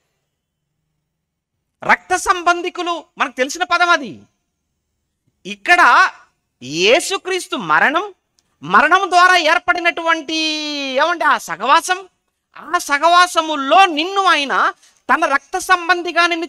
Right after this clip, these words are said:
చేసుకున్నాడు అనంటే, ఇప్పుడు నువ్వు యేసుక్రీస్తుకు ఎంత దగ్గరైపోయావు, యేసుకు ఎంత చేరువైపోయావు.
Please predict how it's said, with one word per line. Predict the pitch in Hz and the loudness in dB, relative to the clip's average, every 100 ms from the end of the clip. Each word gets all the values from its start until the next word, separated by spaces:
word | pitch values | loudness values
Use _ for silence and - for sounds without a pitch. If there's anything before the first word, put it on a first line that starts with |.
| 330 | -4
చేసుకున్నాడు | 320 311 302 294 285 269 | -4 -6 -10 0 2 2
అనంటే, | 269 254 240 269 330 - _ - | 0 -2 -2 -2 -2 -4 _ -16
ఇప్పుడు | 190 - 214 | -16 -12 -8
నువ్వు | 214 214 | -6 -4
యేసుక్రీస్తుకు | 202 208 220 226 - 208 - 208 202 | -2 -2 -4 -10 -14 -16 -16 -18 -14
ఎంత | 202 160 156 190 262 311 | -6 -4 -4 -6 -8 -6
దగ్గరైపోయావు, | 208 185 214 214 311 320 302 294 220 117 - _ _ _ _ _ _ _ _ _ _ _ _ _ _ - | -4 -4 -4 0 2 2 2 2 2 0 -12 _ _ _ _ _ _ _ _ _ _ _ _ _ _ -14
యేసుకు | 156 240 349 370 320 | 0 4 4 0 -8
ఎంత | 311 285 349 370 - 302 | -6 -6 -6 -14 -8 -4
చేరువైపోయావు. | 330 370 370 359 339 269 143 | 0 2 0 0 2 2 0